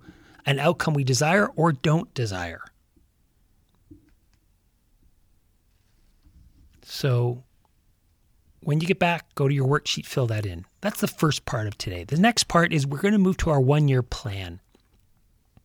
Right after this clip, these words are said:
So I'm gonna ask you to choose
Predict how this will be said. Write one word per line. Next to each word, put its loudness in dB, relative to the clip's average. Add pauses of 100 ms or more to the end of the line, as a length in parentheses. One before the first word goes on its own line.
(3500)
So -4
I'm 2
gonna 4
ask -4
you -6
to -2
choose 2